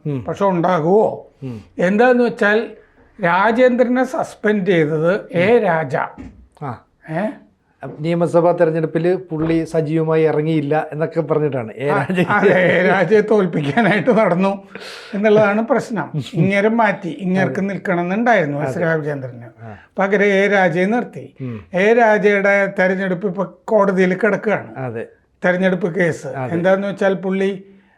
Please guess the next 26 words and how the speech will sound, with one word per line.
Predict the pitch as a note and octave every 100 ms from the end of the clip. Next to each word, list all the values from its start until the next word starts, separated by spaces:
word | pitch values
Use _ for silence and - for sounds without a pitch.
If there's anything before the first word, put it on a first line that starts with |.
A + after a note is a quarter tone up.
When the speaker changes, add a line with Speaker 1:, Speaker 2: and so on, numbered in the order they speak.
| _
Speaker 2:
വേറെ, | E3 E3+ F#3+ G#3
ഏ, | G3+ G3
ബ-, | F3 F#3 F3+
എന്തോ | F3 F3+
വ്യാജ | E3+ E3+ E3+ F#3+ G#3+
ജാതി | F3+ F3+ F3+ E3+ F3+ - - C3+
Speaker 1:
ആ, | C#3
ആ, | C3+ A#2+ C#3+ C#3 C#3+
ആ, | D3 C#3 - C#3+ - D#3
കള്ളത്തരം | E3 F3+ F#3 F3+ F3
കാണിച്ചു | E3 D#3+ E3
എന്ന് | F3
Speaker 2:
കാ-, | F#3+
Speaker 1:
പറഞ്ഞല്ലേ? | G#3 G#3+ F#3+
Speaker 2:
അതെ, | F#3 F3+
ജാതിയുടെ | E3+ F3+ F#3 G#3+ G#3+
കാര്യത്തിൽ | G#3+ G3+ F#3+ G3+ G3+
എന്തോ | G3+ G3 G3+
കള്ളത്തരം | F#3+ F#3+ F#3+ G3 G3
കാണിച്ചു | F3+ F3+ - F3+ - -
Speaker 1:
ആ. | C3 B2 G#2+
Speaker 2:
എന്ന് | F#3 F#3+
പറഞ്ഞിട്ട് | G3+ F3+ F3+ E3 F3+ - _ _ _ -
കേസുണ്ട്. | F#3 F#3+ A3 D#3 B2+ - A#2+
Speaker 1:
ആ. | A2
Speaker 2:
ഏ? | -